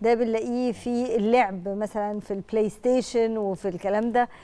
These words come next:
هم الشباب بتحب إنها تتعرف على الحاجات الغريبة. هل بتحب إنها تتابع، آه، قراءات وتتابع أدباء مختلفين، ولا يمكن الأطفال عشان الأهالي بتوجههم فلسه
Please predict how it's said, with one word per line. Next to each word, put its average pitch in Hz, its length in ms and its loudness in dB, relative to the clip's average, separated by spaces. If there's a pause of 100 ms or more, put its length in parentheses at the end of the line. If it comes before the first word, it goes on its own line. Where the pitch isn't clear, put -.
(240)
هم 254 220 0
الشباب 226 1000 2
بتحب 226 560 -2
إنها 226 360 -2
تتعرف 233 520 0
على 208 100 2
الحاجات 220 380 -8
الغريبة. 185 360 -6
هل 254 200 0
بتحب 277 480 -6
إنها 233 360 -2 (480)
تتابع، 226 600 2 (160)
آه، 196 640 -4
قراءات 214 680 2
وتتابع 208 840 -2
أدباء 202 420 0
مختلفين، 214 640 -6
ولا 294 260 2
يمكن 277 240 0
الأطفال 254 360 0
عشان 233 260 0
الأهالي 226 280 -4
بتوجههم 208 600 -4
فلسه 202 480 -4